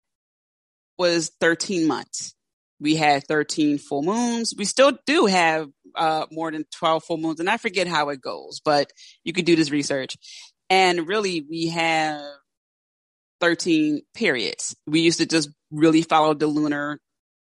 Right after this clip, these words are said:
calendar. And our menstrual cycles would sync with the full moon for many of us,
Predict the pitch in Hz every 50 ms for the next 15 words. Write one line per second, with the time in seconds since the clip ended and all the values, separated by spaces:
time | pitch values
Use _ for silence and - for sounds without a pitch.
0 | _ _ _ _ _ - - 294 302 240 180 143 - 120 80 - - _ _ _
1 | _ _ _ _ _ _ _ _ _ _ _ _ _ _ _ _ _ - 190 190
2 | 190 185 185 180 180 180 175 175 170 165 - _ _ _ _ _ _ _ _ _
3 | _ _ _ _ - _ _ - 185 175 175 175 170 170 165 - _ _ _ -
4 | 185 180 180 180 180 196 240 254 - - 202 170 165 - - 156 151 151 - -
5 | 151 143 151 156 - - - - - 196 185 185 180 - - 151 151 151 - -
6 | 160 - - - 147 143 147 147 170 226 247 202 170 - - 185 175 175 190 233
7 | 262 254 233 185 165 147 120 131 98 82 - - - - -